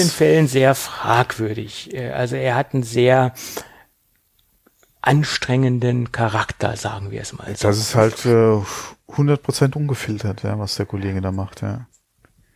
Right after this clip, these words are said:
Speaker 2: Ja, und das, ob man das so kann, ob das so schön ist, ja gut, wir sehen's ja, dass er's kann, aber ob das so schön
Speaker 1: <laughs>
Speaker 2: ist, ist eine andere Sache.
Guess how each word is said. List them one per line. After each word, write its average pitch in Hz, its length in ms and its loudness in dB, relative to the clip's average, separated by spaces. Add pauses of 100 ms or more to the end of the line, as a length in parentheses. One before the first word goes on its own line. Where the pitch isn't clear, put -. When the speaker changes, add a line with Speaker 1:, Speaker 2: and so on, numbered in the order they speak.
(160)
Speaker 2:
Ja, 113 400 0
und 117 200 -8
das, - 520 0 (320)
ob - 180 0
man 135 100 4
das 120 160 4
so 131 100 0 (160)
kann, 170 420 2 (1120)
ob - 180 -10
das 120 140 0
so 120 80 -6
schön 147 360 2
ist, - 320 -6 (100)
ja 123 140 -2 (120)
gut, - 340 -10
wir 127 140 0
sehen's 151 280 4
ja, 110 300 0
dass 110 160 -2
er's - 160 -2
kann, 131 320 -2 (540)
aber 120 260 0
ob 123 100 -4
das - 200 -2
so 135 100 6
schön 110 240 2
Speaker 1:
<laughs> - 20 -6
Speaker 2:
ist, 107 100 -10
ist 120 160 -10
eine 123 120 -2
andere 123 300 0
Sache. - 280 -8